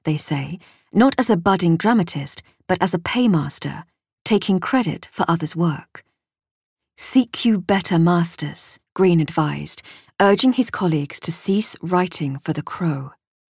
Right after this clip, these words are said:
Ben Jonson, among others, got in his digs too. Scholars agree that the character of Sogliardo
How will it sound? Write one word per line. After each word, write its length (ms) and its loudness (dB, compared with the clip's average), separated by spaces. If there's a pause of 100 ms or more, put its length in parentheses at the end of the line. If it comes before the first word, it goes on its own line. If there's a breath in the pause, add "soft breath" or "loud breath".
(580 loud breath)
Ben 300 6
Jonson, 680 0
among 300 4
others, 460 0
got 220 0
in 160 2
his 260 0
digs 300 -8
too. 400 -4 (540)
Scholars 440 4
agree 380 0
that 160 -4
the 80 2
character 500 0
of 100 -2
Sogliardo 920 2